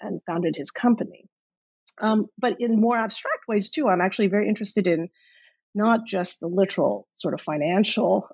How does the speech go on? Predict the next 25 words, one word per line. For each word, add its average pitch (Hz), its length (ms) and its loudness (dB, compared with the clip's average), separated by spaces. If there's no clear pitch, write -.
um, 98 440 0
you 190 120 -6
know, 104 400 -10
uh, - 300 -8
sort - 280 -4
of 160 100 -10
proceeds 220 400 2
that 147 100 -2
he 147 80 -6
was 156 120 0
able 156 200 -2
to - 140 -6
use 160 420 0
from, 165 360 -6
from 139 360 -8
his 151 440 0
literary 185 300 0
work - 260 -6
to, 165 140 -6
to - 200 -8
build 240 140 -10
his - 120 -8
commercial 277 360 0
work, 196 240 0
but 226 160 -2